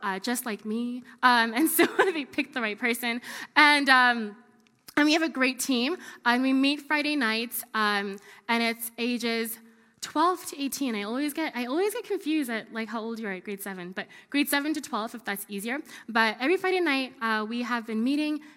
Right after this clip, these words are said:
It's been fun. It's been so good to just gather as a community, as young people, and, um, and to just get closer to God, right? And, uh, so this morning, um, my prayer, uh, coming into,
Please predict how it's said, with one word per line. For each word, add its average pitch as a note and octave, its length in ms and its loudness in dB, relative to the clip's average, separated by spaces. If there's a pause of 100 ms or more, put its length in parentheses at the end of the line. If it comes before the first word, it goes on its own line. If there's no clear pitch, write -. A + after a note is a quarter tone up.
(120)
It's B3 180 -4
been F4 360 -2
fun. F#3+ 600 -4
It's - 140 -12
been B3 160 -2
so A#3+ 200 -4
good A3+ 260 -4
to G#3+ 240 -6 (200)
just A#3 200 -6
gather G#3+ 300 0
as G#3+ 120 -4
a G#3+ 40 -4
community, G#3+ 760 -4 (220)
as G#3 280 -4
young G#3 180 -4
people, G#3 480 -8
and, F#3+ 260 -4
um, F3+ 280 -6 (240)
and G#3+ 220 -4
to A3+ 60 -10
just A3 320 -8
get A3+ 180 -2
closer A#3 320 -4
to G#3+ 80 -8
God, F#3+ 320 -6
right? C4 180 -6 (920)
And, B3+ 300 4
uh, G#3 240 0 (320)
so C#4 100 -6
this D#4 200 2
morning, B3 840 0 (200)
um, G3 500 -2
my G#3+ 180 -4
prayer, G3+ 640 -6 (340)
uh, F#3+ 200 -4
coming A#3+ 360 0
into, G#3+ 460 -6